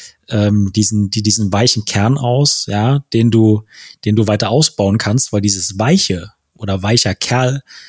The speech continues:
ist ja keine Schwäche. Im Gegenteil, es ist halt einfach, du zeigst nach außen, dass es einen Weg gibt, der nicht funktioniert hat. Na ja, gut, probier's halt einen neuen Weg.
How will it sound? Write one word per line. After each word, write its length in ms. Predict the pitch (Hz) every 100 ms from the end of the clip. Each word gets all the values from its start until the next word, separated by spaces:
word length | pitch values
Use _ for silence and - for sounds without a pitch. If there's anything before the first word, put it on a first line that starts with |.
| - -
ist 180 | 143 -
ja 60 |
keine 260 | 107 95 90
Schwäche. 460 | - 123 135 - - _ -
Im 140 | 107
Gegenteil, 480 | 113 131 123 - 92
es 100 | 101
ist 160 | 101 -
halt 120 | 110
einfach, 440 | 110 107 104 - -
du 100 | -
zeigst 420 | - 110 - -
nach 140 | - -
außen, 500 | 104 131 190 220 - _ - - - - _ _ _
dass 120 | 113 110
es 120 | 107
einen 140 | 98
Weg 220 | 107 139 -
gibt, 200 | 156 -
der 80 |
nicht 200 | 104 110
funktioniert 600 | - 131 131 131 120 120
hat. 180 | 101 92
Na 80 | 110
ja, 100 | 135
gut, 260 | 143 120 -
probier's 300 | - 101 -
halt 120 | 123
einen 80 | 123
neuen 260 | 135 127 92
Weg. 220 | 90